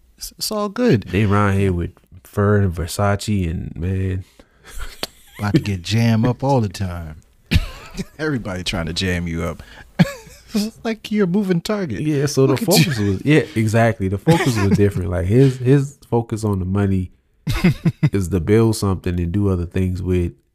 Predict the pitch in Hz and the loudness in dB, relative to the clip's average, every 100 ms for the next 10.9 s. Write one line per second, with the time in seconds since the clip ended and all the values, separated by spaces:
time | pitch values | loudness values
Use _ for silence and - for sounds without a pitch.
0 | _ _ _ 90 92 90 87 85 95 92 | _ _ _ -2 0 0 -2 -2 -2 -2
1 | 117 113 104 95 104 104 107 101 98 101 | 0 0 0 0 0 2 2 0 -2 -2
2 | 101 95 90 95 92 - 95 90 87 _ | 0 -2 -4 -4 -6 -6 -4 -4 -6 _
3 | _ _ - 92 92 98 98 95 95 101 | _ _ -2 0 2 2 2 2 2 0
4 | 80 - - _ _ _ _ _ _ _ | -4 -10 -20 _ _ _ _ _ _ _
5 | _ _ _ - 107 107 127 147 151 139 | _ _ _ 2 2 2 2 2 2 0
6 | 127 - - - - - 127 117 104 98 | -2 -6 -16 -18 -8 -4 -2 -2 -2 -4
7 | 80 104 101 95 - 107 90 87 92 - | -6 -4 -4 -4 -4 -4 -4 -8 -10 -8
8 | 127 - - 90 92 87 87 95 165 - | -10 -10 -6 -4 -4 -4 -4 -2 -2 -4
9 | - _ _ 85 82 78 73 - - - | -10 _ _ 4 4 4 2 -2 -18 -8
10 | 110 110 101 110 - 104 - 120 - | 0 2 2 0 -2 -6 -2 -2 -2